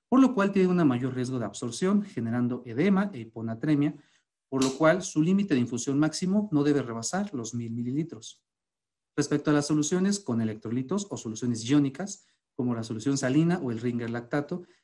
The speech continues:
se utilizan sobre todo para la energía bipolar, que como ya vimos, es más segura para la paciente. Son más isoosmolares con el plasma, por lo cual tienen una menor absorción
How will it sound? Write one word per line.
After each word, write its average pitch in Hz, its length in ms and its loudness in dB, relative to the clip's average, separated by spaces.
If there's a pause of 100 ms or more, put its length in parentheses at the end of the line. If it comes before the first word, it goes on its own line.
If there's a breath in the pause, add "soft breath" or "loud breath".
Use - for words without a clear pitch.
se - 120 2
utilizan 190 440 2
sobre 123 220 0
todo 151 260 2
para 113 120 -2
la 104 60 -4
energía 107 380 -4
bipolar, 139 640 0 (100)
que - 140 -16
como 104 180 -6
ya 120 140 -2
vimos, 185 480 0 (260 soft breath)
es 135 240 -4
más 123 180 0
segura 139 380 0
para 113 140 -4
la 113 160 -6
paciente. - 440 -6 (440)
Son 180 240 0
más 202 260 0
isoosmolares 135 720 0
con 117 160 -2
el 110 80 -6
plasma, 165 480 -2
por - 100 -8
lo 117 120 -6
cual 139 180 -2
tienen 139 220 0
una 135 180 0
menor 120 380 -4 (240 soft breath)
absorción 110 640 0